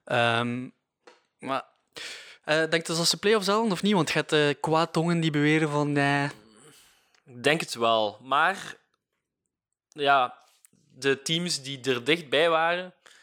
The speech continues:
Speaker 2: zullen er dit jaar ook weer dichtbij zijn, hè.
Speaker 1: Het gaat sowieso... Ja, het, het wordt een
Speaker 2: Dus,
Speaker 1: bloedbad. Ik bedoel,
Speaker 2: ja.
Speaker 1: vorig jaar, wat was het? Drie wedstrijden verschil tussen derde en achtste seed.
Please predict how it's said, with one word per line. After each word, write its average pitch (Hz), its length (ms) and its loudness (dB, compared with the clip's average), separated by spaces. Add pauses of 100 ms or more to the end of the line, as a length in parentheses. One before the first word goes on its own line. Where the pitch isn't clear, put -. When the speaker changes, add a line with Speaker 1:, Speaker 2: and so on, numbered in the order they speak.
(320)
Speaker 2:
zullen 123 380 0
er 110 60 -12
dit 131 160 0
jaar 113 180 2
ook 110 200 -4
weer 110 180 -2
dichtbij 104 400 -4
zijn, 101 220 -12
hè. 110 60 -20 (120)
Speaker 1:
Het - 120 -12
gaat 143 180 -2
sowieso... 143 320 2
Ja, 135 100 2
het, 127 160 -4
het 127 200 -4
wordt 131 180 -2
een 113 120 0
Speaker 2:
Dus, 139 40 -2 (120)
Speaker 1:
bloedbad. 143 360 0
Ik 143 60 -10
bedoel, 127 160 2
Speaker 2:
ja. 117 60 0
Speaker 1:
vorig 135 220 0
jaar, 143 220 0
wat 131 100 2
was 156 120 0
het? - 120 -8
Drie 151 180 0
wedstrijden 151 420 0
verschil 143 360 0
tussen 135 480 -4
derde 160 520 0
en 147 400 -4 (180)
achtste - 400 -4
seed. - 520 -4